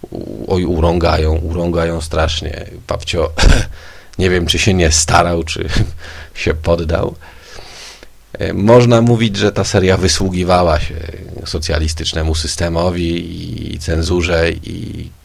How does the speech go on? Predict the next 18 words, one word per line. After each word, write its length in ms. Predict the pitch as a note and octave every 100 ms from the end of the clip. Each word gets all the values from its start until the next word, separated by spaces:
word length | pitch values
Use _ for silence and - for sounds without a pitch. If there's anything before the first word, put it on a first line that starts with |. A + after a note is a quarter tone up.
| - - -
w 60 | F#2
ogóle 380 | F2+ C#3+ A#2 F#2
nie 140 | F2+
dała 320 | F#2 F#2 F2+
rady 300 | F#2+ F2 D2
w 100 | -
nowych 320 | - D#2+ E2
czasach, 580 | - - - - - - - - - G#2
bo 440 | F2+ F#2 F2+ - - - - E2
wielu 360 | F2+ F2 F2
fanów, 520 | E2+ E2+ E2 F2+ -
którzy 460 | - - D#2+ E2 E2 - - - -
czytali 420 | - - E2+ E2
Tytusa 360 | D#2+ - D#2 E2+
w 60 |
dzieciństwie, 560 | D#2 D#2 - D#2+ - E2
twierdzi, 500 | D#2+ F2 F2 D#2+ F2
że 260 | D#2+ E2+